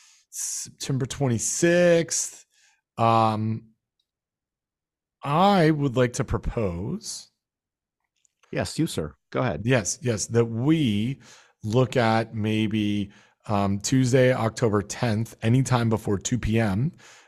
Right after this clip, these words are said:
Speaker 1: as a new, as a, as a good time for us to, to continue recording our show.
Speaker 2: I, I would be delighted to do any time before three P M.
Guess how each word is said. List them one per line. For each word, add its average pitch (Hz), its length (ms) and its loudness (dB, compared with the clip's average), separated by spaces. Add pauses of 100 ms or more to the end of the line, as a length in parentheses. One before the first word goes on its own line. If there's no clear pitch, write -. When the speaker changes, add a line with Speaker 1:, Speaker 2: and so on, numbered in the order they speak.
(140)
Speaker 1:
as 110 140 -2
a 113 60 2
new, 120 400 2
as 104 140 -4
a, 107 120 0 (140)
as 107 120 -2
a 107 60 0
good 113 200 0
time 107 240 0
for 104 180 0
us 104 160 -2
to, 101 360 -2
to 104 320 -4
continue 104 520 -4
recording 104 400 -4
our 101 100 -4
show. 98 360 -8 (560)
Speaker 2:
I, 87 340 -2 (180)
I 90 200 -4
would 90 260 -4
be 92 220 0
delighted 98 680 2
to 101 140 -4
do 95 280 -2
any 107 260 2
time 107 360 0
before 117 380 0
three 165 300 -4
P 80 220 -4
M. 76 260 -8